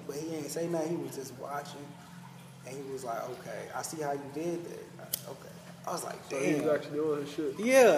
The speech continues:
Speaker 1: and that made me even wanna, like, throw him, you know what I'm saying, some cash for just coming to help me out.
Speaker 2: Yeah.
Speaker 1: 'Cause he ain't, he ain't, he ain't bothered me. I don't want all of that. 'Cause I, uh, when you take pictures, it's mostly about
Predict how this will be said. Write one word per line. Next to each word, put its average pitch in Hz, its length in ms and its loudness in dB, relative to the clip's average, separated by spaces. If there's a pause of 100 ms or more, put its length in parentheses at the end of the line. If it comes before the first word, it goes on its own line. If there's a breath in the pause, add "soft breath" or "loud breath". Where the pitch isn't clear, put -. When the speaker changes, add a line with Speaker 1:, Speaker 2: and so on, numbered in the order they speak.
(100)
Speaker 1:
and 156 480 2
that 214 160 4
made 185 160 6
me 185 80 4
even 175 240 4
wanna, 175 240 4
like, 170 420 4
throw 151 220 0
him, 190 320 -2 (180)
you 190 60 -4
know 190 80 -2
what 196 60 -2
I'm 196 60 -2
saying, 214 340 2
some 214 140 -2
cash 220 360 2
for 170 80 -4
just 185 180 4
coming 196 220 -4
to 196 100 0
help 208 220 4
me 214 160 2
out. 220 280 4 (220)
Speaker 2:
Yeah. 147 80 -2 (360)
Speaker 1:
'Cause 120 180 -6
he 180 200 0
ain't, 180 280 2
he 175 100 -2
ain't, 165 220 2
he 175 80 4 (100)
ain't 147 80 -2
bothered 147 400 4
me. - 60 -10 (480)
I - 60 -6
don't 147 460 -6
want 165 160 -2
all 135 200 0
of 123 60 -6
that. 120 120 -6 (520 loud breath)
'Cause 147 120 4
I, 160 160 4
uh, 151 280 0
when 147 220 0
you 190 60 -2
take 175 320 2
pictures, 139 560 -4 (140)
it's 151 120 -4
mostly 165 380 0
about 139 380 2